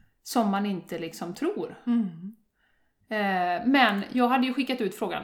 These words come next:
Speaker 1: "Shit, jag behöver en lokal.
Speaker 2: Mm.
Speaker 1: Hur ska det gå till?"
Speaker 2: Mm.
Speaker 1: I prin-, i princip sagt rakt upp och ner till universum, "Får hjälpa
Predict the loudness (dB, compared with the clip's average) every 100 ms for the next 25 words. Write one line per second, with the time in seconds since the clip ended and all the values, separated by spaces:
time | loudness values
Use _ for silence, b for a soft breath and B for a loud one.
0 | -8 -10 -4 -4 -2 -4 -2 -2 -2 -4
1 | -10 -2 2 2 2 0 0 2 2 0
2 | -2 -6 -6 -4 0 0 -2 -6 -4 -4
3 | -6 -10 -18 _ _ _ _ 2 4 4
4 | 0 -2 2 4 4 2 2 0 0 0
5 | 0 0 0 0 0 -2 -2 -2 -4 -4
6 | -4 -6 -6 -4 0 2